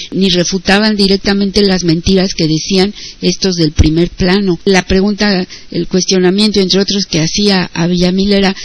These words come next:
si ahora ya se permitía la calumnia como periodismo o qué, ¿no?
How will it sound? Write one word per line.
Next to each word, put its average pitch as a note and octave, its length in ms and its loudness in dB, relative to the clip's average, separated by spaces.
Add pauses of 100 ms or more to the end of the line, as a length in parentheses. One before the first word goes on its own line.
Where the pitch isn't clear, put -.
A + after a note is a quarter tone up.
(160)
si - 160 2
ahora G#3+ 380 6
ya G#3+ 220 4
se A3+ 120 4
permitía F#3+ 960 4 (280)
la F3 140 2
calumnia F#3+ 720 4 (360)
como E3 440 2 (260)
periodismo F#3 840 2
o E3 80 -2
qué, D4 240 6
¿no? A3+ 260 2